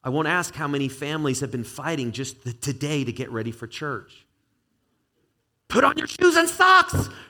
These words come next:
We're gonna go worship Jesus right now. Get in the car," right? It's stressful. But we can feel stuck in our lives, and sometimes you come to church, and if you've grown up in church, it feels like you may be hearing the same thing over and over again, and you're wondering,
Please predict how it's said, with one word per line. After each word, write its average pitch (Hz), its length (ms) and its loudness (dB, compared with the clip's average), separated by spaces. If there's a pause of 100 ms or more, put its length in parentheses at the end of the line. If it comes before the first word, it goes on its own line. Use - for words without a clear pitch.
We're 262 100 0
gonna 339 180 6
go 339 160 4
worship 339 360 2
Jesus 403 520 6
right 196 200 4
now. 139 140 0
Get 113 220 -8
in 95 80 -8
the 85 100 -10
car," 80 300 -8 (100)
right? 110 200 -4 (2250)
It's 110 120 -12
stressful. - 680 -8 (1700)
But - 80 -14
we 175 100 -2
can 175 140 -4
feel 156 260 -6
stuck - 720 -4 (460)
in 170 120 2
our 151 140 4
lives, 160 440 2
and 147 100 -2
sometimes 165 320 -2
you 147 60 -10
come 156 160 -4
to 135 60 -4
church, 196 440 2 (240)
and 156 100 -2
if 151 100 0
you've 170 100 -4
grown 180 180 2
up 175 120 -2
in 170 80 0
church, 180 260 0
it 135 40 -8
feels 165 200 -4
like 160 140 -2
you 165 80 -6
may 156 160 2
be 160 100 2
hearing 165 220 0
the 143 60 0
same 160 300 -4
thing 160 220 2
over 165 480 4
and 131 160 -4
over 185 380 2
again, 131 280 -2
and 123 80 -4
you're 127 120 -2
wondering, 139 280 0